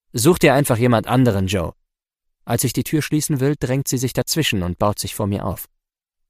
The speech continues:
Um nicht direkt durch die Decke zu gehen, zähle ich gedanklich von fünf rückwärts. Warum kann sie es nicht einfach gut sein lassen?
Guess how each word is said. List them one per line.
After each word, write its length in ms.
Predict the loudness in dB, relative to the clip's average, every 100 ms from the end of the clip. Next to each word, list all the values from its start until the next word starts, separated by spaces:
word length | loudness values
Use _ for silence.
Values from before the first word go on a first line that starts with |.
| -6
Um 180 | -2 -2
nicht 200 | -2 -4
direkt 440 | -4 -4 -8 -8
durch 120 | -6
die 120 | -4
Decke 240 | -2 -2 -4
zu 180 | -4 -2
gehen, 300 | -2 0 0
zähle 300 | 0 0 -2
ich 120 | -6
gedanklich 500 | -4 -4 -4 -6 -8
von 140 | -10
fünf 340 | -8 -8 -8 -8
rückwärts. 500 | -8 -10 -12 -12 -14 _ _ _ _ _ _ _
Warum 380 | -4 -2 0 0
kann 180 | -2 -4
sie 140 | -4
es 140 | -4 -4
nicht 220 | -6 -8
einfach 320 | -10 -8 -12 -10
gut 220 | -10 -8
sein 220 | -8 -8
lassen? 320 | -6 -4 -4